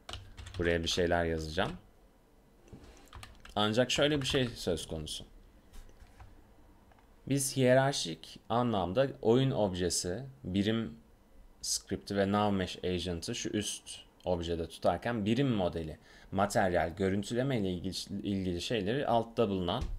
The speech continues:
hani onun altında bulunan bir game object'te tutuyoruz.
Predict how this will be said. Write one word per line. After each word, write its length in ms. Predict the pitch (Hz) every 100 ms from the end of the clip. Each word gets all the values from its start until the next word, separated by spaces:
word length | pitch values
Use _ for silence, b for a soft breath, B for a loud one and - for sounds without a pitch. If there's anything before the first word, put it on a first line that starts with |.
| -
hani 180 | 87 78
onun 300 | 92 101 107
altında 420 | 98 95 113 113
bulunan 340 | 98 104 135
bir 160 | 113 110
game 260 | 110 104
object'te 420 | 98 90 92 95 90
tutuyoruz. 600 | - - 73 - -